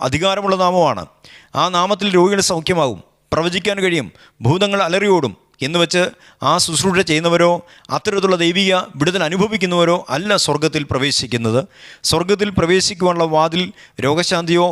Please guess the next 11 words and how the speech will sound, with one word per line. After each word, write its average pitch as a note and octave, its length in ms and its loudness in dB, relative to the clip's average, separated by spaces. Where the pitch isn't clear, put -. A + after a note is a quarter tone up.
പ്രവചനമോ F3 580 2
വിടുതലോ D#3+ 400 2
അല്ല, C#3+ 140 -4
ആ - 20 2
വാതിൽ D3+ 300 0
കർത്താവായ D#3 480 0
യേശുക്രിസ്തു D#3 520 0
തന്നെയാണ്. A#2+ 340 -4
യേശുക്രിസ്തുവിൻ്റെ G#3 680 0
വചനത്തിൽ F#3+ 360 0
നിലനിൽക്കുന്നവരാണ് G3 720 2